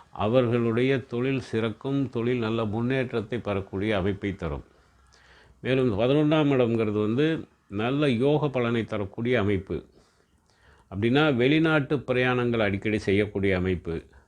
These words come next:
மேலும், உங்கள் ராசிக்கு இரண்டின் அதிபதியும்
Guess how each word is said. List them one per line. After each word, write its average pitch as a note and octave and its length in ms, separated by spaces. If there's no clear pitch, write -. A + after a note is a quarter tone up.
மேலும், C3+ 500
உங்கள் A2 220
ராசிக்கு D3+ 540
இரண்டின் D3+ 540
அதிபதியும் B2 640